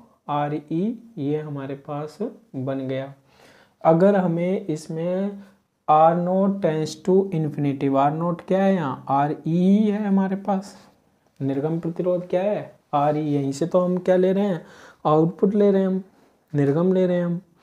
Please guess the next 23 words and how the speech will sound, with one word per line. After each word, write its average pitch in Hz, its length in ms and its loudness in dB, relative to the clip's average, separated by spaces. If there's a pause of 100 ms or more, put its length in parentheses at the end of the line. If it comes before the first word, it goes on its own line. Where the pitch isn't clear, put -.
(540)
ठीक 185 160 4
है, 196 120 6 (520)
तो 196 380 8 (500)
अगर 165 360 4
हम 190 560 -2 (720)
इस 190 320 4
टर्म 156 200 2
में, 143 280 0 (640)
अगर 156 300 0
हम 160 380 -2 (500)
इस 185 320 4
टर्म 160 340 2
को 185 240 4 (240)
आगे 156 340 6
सोल्व 160 360 4
करें, 127 300 0 (420)
देखो 156 200 6
किस 165 300 -2
तरीके 160 300 2
से 160 120 -6
सोल्व 151 280 -2
करते 147 300 -6
हैं। 180 140 -6